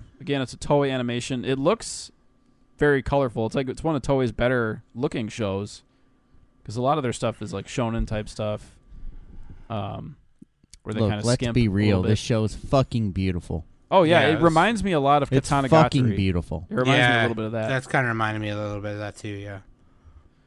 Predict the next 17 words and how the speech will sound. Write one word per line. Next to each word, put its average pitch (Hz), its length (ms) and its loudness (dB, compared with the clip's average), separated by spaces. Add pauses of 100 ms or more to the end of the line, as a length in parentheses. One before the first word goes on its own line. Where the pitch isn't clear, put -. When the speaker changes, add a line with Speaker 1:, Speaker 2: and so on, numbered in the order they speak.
(200)
Speaker 1:
Yeah, 123 220 -2
that's, 147 200 -4
and 135 180 -4
as 127 100 -4
far 156 180 2
as, 127 80 0
like, 123 140 -2
the 127 80 -10
background 131 460 -2
goes, 127 200 0
that's, 160 180 0
like, 147 140 2
the 131 80 -4
basics 123 600 -4
for - 160 -10
the 131 60 -6
background. 127 720 -4